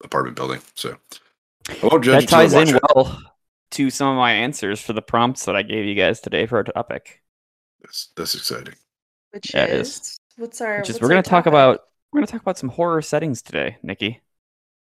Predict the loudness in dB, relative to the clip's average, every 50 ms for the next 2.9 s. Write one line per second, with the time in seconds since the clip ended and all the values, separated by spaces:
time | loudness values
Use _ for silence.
0 | _ _ -10 -6 0 0 0 0 2 2 4 4 2 0 -2 -12 -16 -16 -12 -10
1 | -4 -2 -2 -2 -2 -4 -8 -8 _ -2 -2 -2 -2 -4 -8 -16 -18 _ _ _
2 | _ _ _ _ _ _ -2 0 2 4 4 2 2 0 0 0 0